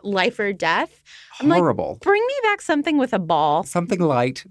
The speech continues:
Speaker 2: and Ron gets to play Quidditch. He gets to be on the team this book, so
Speaker 1: Yes.
Speaker 2: hooray, Ron.
Speaker 1: Yeah, and Ro-, and Harry becomes captain.
Speaker 2: That's right. Well, that was a foolish move.
Speaker 1: <laughs> I mean,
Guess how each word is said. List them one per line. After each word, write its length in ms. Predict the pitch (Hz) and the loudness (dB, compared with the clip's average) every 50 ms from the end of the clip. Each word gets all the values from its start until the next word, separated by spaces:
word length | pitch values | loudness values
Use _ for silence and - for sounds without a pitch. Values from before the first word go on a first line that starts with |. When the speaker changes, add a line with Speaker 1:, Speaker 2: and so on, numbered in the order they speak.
| _ - | _ -2
Speaker 2:
and 220 | - 156 151 139 127 | 0 0 0 2 2
Ron 240 | 147 147 160 180 180 | 0 2 2 0 0
gets 240 | 147 156 143 - - | 0 0 -2 0 -2
to 60 | 147 | -4
play 380 | - - - - - 147 147 147 | -4 -4 -6 0 2 4 4 4
Quidditch. 400 | 143 - - 139 113 107 104 - | 0 0 -2 0 0 0 -2 0
He 80 | - 135 | -2 0
gets 160 | 131 123 113 - | 0 0 -2 0
to 40 | |
be 100 | 151 165 | 0 0
on 80 | 156 156 | 2 2
the 60 | 170 160 | 0 -2
team 380 | - - 202 196 190 185 175 | -2 0 0 0 2 0 0
this 140 | 147 143 - | 0 -2 -4
book, 300 | - - 110 95 78 - - | -2 -2 -2 -2 -2 -6 -10
so 140 | - - 233 | -2 0 0
Speaker 1:
Yes. 420 | 220 196 - - - 127 - - - | 0 0 -2 -6 -12 -14 -14 -8 -4
Speaker 2:
hooray, 300 | 120 110 101 98 87 85 | -2 -2 0 -2 -4 -4
Ron. 380 | - - - - - - - - | -8 -8 -8 -8 -10 -10 -4 0
Speaker 1:
Yeah, 340 | 240 247 208 175 - - - | 2 4 4 2 2 -2 -4
and 220 | - 214 254 294 294 | -2 0 2 2 2
Ro-, 280 | - - 254 262 269 - | 2 0 0 -2 0 0
and 300 | 247 262 277 262 262 285 | 0 0 0 0 0 -2
Harry 260 | 254 247 285 294 381 480 | 0 0 -2 -2 0 -2
becomes 440 | 494 - 302 262 247 233 208 - - | -4 -4 -2 -2 -2 -2 -4 -8 -16
captain. 680 | - - 285 370 - _ - 202 160 143 165 196 233 277 | -12 -4 -2 -2 -2 _ -6 -6 -4 -4 -2 0 0 0
Speaker 2:
That's 160 | 370 370 - | -2 -2 -8
right. 420 | 78 80 92 95 - - - - - _ - | -8 -6 -6 -6 -6 -8 -12 -16 -20 _ -6
Well, 100 | - 80 | -4 0
that 100 | 87 98 | 0 2
was 100 | 110 107 | 2 0
a 60 | 76 - | -2 -4
foolish 440 | - - - 76 58 62 - - - | -6 -6 -6 -4 -4 -4 -6 -6 -8
move. 340 | 64 58 58 62 - - - | -8 -8 -8 -10 -14 -16 -18
Speaker 1:
<laughs> 1900 | - - 214 - - - - - - 311 302 - 349 339 - 349 - - 427 427 - 381 370 _ - 359 - - - 440 - - - - _ _ - | -12 -10 -8 -6 -6 -8 -8 -2 -2 -2 2 2 0 2 0 -4 -2 -2 -6 -6 -4 -8 -10 _ -12 -16 -16 -12 -12 -10 -10 -10 -12 -14 _ _ 0
I 80 | 302 339 | 2 4
mean, 340 | 349 349 359 339 330 277 | 6 6 4 4 2 0